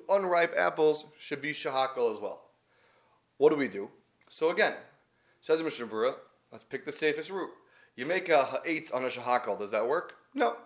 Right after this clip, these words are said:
You make a shahakal on a eitz, you're good to go. So too here, make a shahakal, you're for sure fine. Okay? So if this unripe fruit is sour and not pleasant to eat,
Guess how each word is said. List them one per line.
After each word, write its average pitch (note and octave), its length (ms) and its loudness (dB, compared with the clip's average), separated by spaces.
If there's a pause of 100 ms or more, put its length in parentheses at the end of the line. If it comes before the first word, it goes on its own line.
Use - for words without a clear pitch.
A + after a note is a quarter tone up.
(420)
You - 80 -10
make D#3 180 0
a D3 60 -4
shahakal C#3+ 480 2
on B2 120 0
a - 20 0
eitz, E3 340 -2
you're B2 100 -4
good B2+ 200 -2
to B2+ 100 -4
go. G#2 180 -2 (500)
So G3 200 0
too G#3+ 160 -4
here, G#3+ 340 0
make F3+ 280 -2
a F3+ 40 -4
shahakal, D#3+ 800 2
you're B2+ 120 -8
for B2+ 120 -8
sure B2+ 280 0
fine. - 260 -8 (380)
Okay? A3 220 4 (420)
So D3 260 -2 (180)
if D#3 140 -2
this D3+ 180 -12 (380)
unripe G3 420 4
fruit D3+ 320 -4 (240)
is B2+ 180 -4
sour D3+ 680 0
and A#2 140 -10
not D3 200 0
pleasant C3 340 0
to A#2 120 -12
eat, A3 320 -6